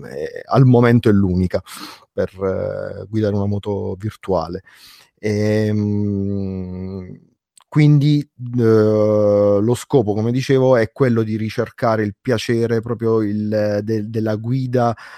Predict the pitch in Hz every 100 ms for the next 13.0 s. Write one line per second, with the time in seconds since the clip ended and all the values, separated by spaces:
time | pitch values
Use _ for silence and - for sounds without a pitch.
0 | - - 104 98 50 50 - 101 101 101
1 | 101 101 - 123 120 113 107 104 98 98
2 | 98 90 85 98 98 101 98 95 95 95
3 | 95 - - 151 - 143 123 - 123 120
4 | 117 110 107 104 104 104 101 101 98 110
5 | 139 139 139 135 - 123 117 85 - 123
6 | 90 - - - - - 95 95 - -
7 | 113 110 101 101 101 98 95 92 95 101
8 | 107 120 - 120 123 123 135 160 156 156
9 | - 170 170 113 92 101 110 104 98 -
10 | 101 92 104 98 95 104 98 101 92 95
11 | 92 95 92 98 104 - 104 95 - 101
12 | 92 92 95 101 98 117 113 117 135 127